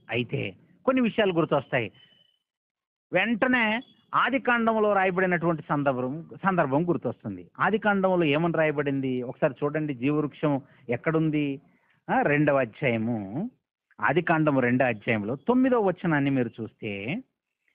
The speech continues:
"మరియు దేవుడైన యెహోవా చూపునకు రమ్యమైనదియు ఆహారమునకు మంచిని-, మంచిదియునైన ప్రతి వృక్షమును ఆ తోట మధ్యను జీవవృక్షమును."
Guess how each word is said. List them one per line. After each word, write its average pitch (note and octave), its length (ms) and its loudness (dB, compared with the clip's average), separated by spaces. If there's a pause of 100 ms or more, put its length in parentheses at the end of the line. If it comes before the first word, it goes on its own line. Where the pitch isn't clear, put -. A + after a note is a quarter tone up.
(360)
"మరియు F#3+ 420 4
దేవుడైన B3 480 2
యెహోవా G#3 640 2 (180)
చూపునకు G3 460 2
రమ్యమైనదియు C3+ 1200 0 (360)
ఆహారమునకు B3 840 2
మంచిని-, G3 800 2 (320)
మంచిదియునైన G3+ 1120 2
ప్రతి A3 600 0
వృక్షమును E3+ 1200 2 (800)
ఆ F#3+ 340 2
తోట A#3+ 440 2
మధ్యను D#3+ 1080 2 (380)
జీవవృక్షమును." G#3 1700 2